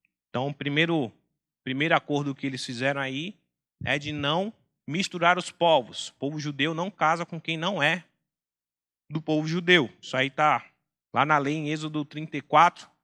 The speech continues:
e também lá em Deuteronômio sete, que tem essa ordenança, esse mandamento, para que não haja a mistura entre o povo judeu. A gente vai falar um pouco mais sobre o que, que isso representa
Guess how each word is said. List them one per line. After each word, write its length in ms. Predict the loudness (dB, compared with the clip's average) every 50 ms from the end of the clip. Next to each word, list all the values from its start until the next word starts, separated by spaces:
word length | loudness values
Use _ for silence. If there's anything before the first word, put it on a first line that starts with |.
| _ _ _ -10
e 80 | -8 -4
também 380 | -2 0 0 0 0 0 2
lá 140 | 4 2 2
em 60 | 2
Deuteronômio 600 | 2 -2 0 0 0 0 0 -2 -2 -4 -4 -4
sete, 420 | -6 -4 2 2 2 2 2 -4 -10
que 160 | -8 -8 -6
tem 400 | -2 2 2 2 2 2 -2 _ _ _ _ _ _ _ _ -8
essa 280 | -6 -6 -4 -2 -2
ordenança, 640 | 0 0 0 -2 -2 -2 -2 -2 -4 -4 0 4 4 4 4
esse 560 | 4 0 -4 -10 -12 -8 -6 -4 -2 -2 -2
mandamento, 680 | -2 -2 -2 0 0 0 0 0 -4 -4 -6 -8 -16 _ _ _ _ _ _ _ _ _
para 200 | 0 2 2 2
que 140 | 0 -2 -2
não 240 | -4 -2 2 4 6
haja 460 | 6 6 6 4 2 0 -2 -4 -4 _ _ _ _ _ _
a 120 | 0 0 2
mistura 680 | 2 2 0 0 -2 _ 2 2 4 4 2 0 -2 -4 _ _ _ _ _ _ _ _ _ _ _ _
entre 200 | -16 -14 -10 -10
o 40 | -10
povo 240 | -6 -4 -4 -2 -2
judeu. 280 | -2 -4 -2 0 -2 -2
A 20 |
gente 140 | -2 -2 2
vai 100 | 2 2
falar 240 | 4 2 2 2 2
um 80 | -2
pouco 300 | 0 2 2 2 2 4
mais 160 | 4 4 4 4
sobre 140 | 2 0 2
o 20 |
que, 100 | 2 0
que 160 | 0 0 -6
isso 140 | -6 -2 -2
representa 720 | -2 -2 -2 0 0 0 2 2 0 0 0 -2 -4 -4